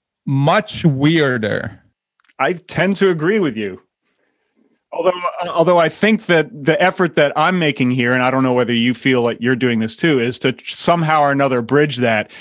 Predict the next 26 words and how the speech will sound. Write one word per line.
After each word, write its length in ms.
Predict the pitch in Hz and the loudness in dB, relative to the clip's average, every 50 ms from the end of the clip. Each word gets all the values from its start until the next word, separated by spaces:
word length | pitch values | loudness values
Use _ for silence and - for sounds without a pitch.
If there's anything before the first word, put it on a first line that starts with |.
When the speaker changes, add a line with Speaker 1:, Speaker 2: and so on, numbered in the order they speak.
| - - _ _ | -20 -20 _ _
Speaker 2:
to 100 | - - | -4 -4
somehow 380 | 143 - - 170 160 156 151 143 | -2 0 2 0 2 2 2 2
or 120 | 139 135 | 2 2
another, 460 | 135 135 143 139 131 131 127 123 123 - | 2 2 0 2 2 2 0 0 -2 -2
uh, 260 | - 127 123 117 117 113 | 0 0 2 2 0 -2
transcend 1040 | 113 - - 151 151 143 143 - - - 170 165 165 151 127 110 107 104 104 110 - - - - | -2 -2 0 0 0 0 0 -2 -2 -2 0 2 2 2 0 0 -2 -4 -6 -8 -12 -20 -20 -12
the 600 | 117 117 120 123 120 120 120 120 117 117 117 110 - _ _ _ _ - | -4 0 0 2 2 2 2 0 0 -2 -4 -8 -14 _ _ _ _ -6
continued 600 | - 143 143 - - 175 170 160 160 151 147 127 | -2 -2 -2 0 0 0 2 2 2 2 0 0
disintegration 880 | 120 135 - - 143 131 113 127 110 120 139 147 156 147 - 131 107 | 0 -2 0 0 -2 0 0 -2 0 0 2 2 0 0 -2 -2 -2
of 140 | 101 104 95 | -2 -4 -6
things. 480 | - - 113 95 85 80 - 101 - - _ - _ _ _ - | -6 -6 -6 -6 -6 -10 -14 -16 -18 -20 _ -20 _ _ _ -4
Although 240 | - 123 139 135 135 | 0 0 2 2 2
I, 300 | 135 - - - 135 139 | 2 2 0 0 0 0
I 60 | 147 | 0
do 260 | 147 139 165 170 160 | 2 2 2 2 2
tend 260 | 131 - - 151 143 | 2 0 0 0 2
to 60 | 139 139 | 2 0
agree 300 | 131 120 131 139 139 135 | 2 2 0 0 2 0
with 100 | 117 120 | 0 -2
you 80 | 113 | -2
that 120 | 98 113 110 | -2 0 0
maybe 380 | 120 123 127 135 127 135 131 | 0 0 0 0 0 0 0
that's 240 | 117 120 113 110 - | 0 0 -2 -2 -4
a 60 | 127 | -8
fool's 340 | - - 131 120 117 117 110 | -4 -2 -2 0 0 0 0
errand. 400 | 117 117 110 104 98 90 85 - | 0 0 0 -2 -4 -6 -8 -12